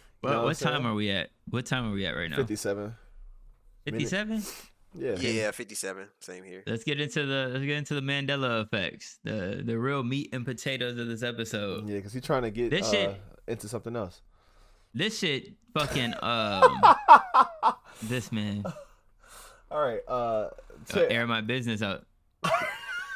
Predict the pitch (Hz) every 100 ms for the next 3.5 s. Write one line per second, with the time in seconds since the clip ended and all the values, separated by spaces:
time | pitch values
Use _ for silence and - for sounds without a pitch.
0 | - - - - 139 - 156 107 107 101
1 | 98 107 113 120 - - 113 104 - -
2 | - - - - 175 208 214 214 202 175
3 | 147 127 120 180